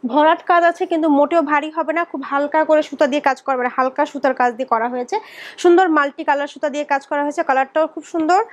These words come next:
আর হাতের কাজটাও হচ্ছে একদম সিম্পলের মধ্যে আছে। প্রাইস মাত্র আঠারোশো পঞ্চাশ টাকা। ড্রেস,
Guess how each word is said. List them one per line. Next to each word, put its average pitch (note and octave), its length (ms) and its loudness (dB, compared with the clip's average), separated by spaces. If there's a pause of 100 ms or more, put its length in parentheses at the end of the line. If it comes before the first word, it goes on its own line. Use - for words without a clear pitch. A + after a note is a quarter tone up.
(540)
আর D4 380 2
হাতের C#4+ 320 -8
কাজটাও D4 440 -2
হচ্ছে D4+ 360 -4
একদম D#4 440 2
সিম্পলের C#4+ 560 0
মধ্যে A#3+ 320 -4
আছে। A3 320 -4 (1200)
প্রাইস D4+ 540 0
মাত্র C4+ 400 -2
আঠারোশো D4 720 -2
পঞ্চাশ B3+ 320 -2
টাকা। - 260 -8 (420)
ড্রেস, D4+ 300 4